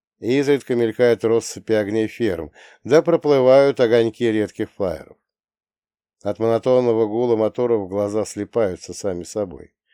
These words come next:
Я даже ненадолго вырубаюсь и оказываюсь на пороге дома Помпилиев,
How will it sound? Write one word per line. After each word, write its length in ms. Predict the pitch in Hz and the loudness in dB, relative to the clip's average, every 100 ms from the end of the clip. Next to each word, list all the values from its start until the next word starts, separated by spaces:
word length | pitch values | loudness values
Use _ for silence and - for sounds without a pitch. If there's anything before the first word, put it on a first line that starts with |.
| _ _ _ _ | _ _ _ _
Я 140 | - 151 | -2 2
даже 260 | 185 170 | 2 2
ненадолго 580 | 160 151 139 135 151 135 | 2 4 4 4 4 4
вырубаюсь 760 | 123 120 117 110 143 127 95 - | 0 2 2 4 6 6 2 -2
и 40 | |
оказываюсь 680 | 107 - 120 110 110 107 - | -4 0 0 2 -2 -4 -4
на 100 | 107 | -6
пороге 440 | 110 107 101 95 | -2 -2 -2 -6
дома 320 | 95 104 98 90 | -4 -4 -4 -4
Помпилиев, 720 | 101 95 90 117 120 107 95 | -4 -4 -8 -10 -6 -6 -6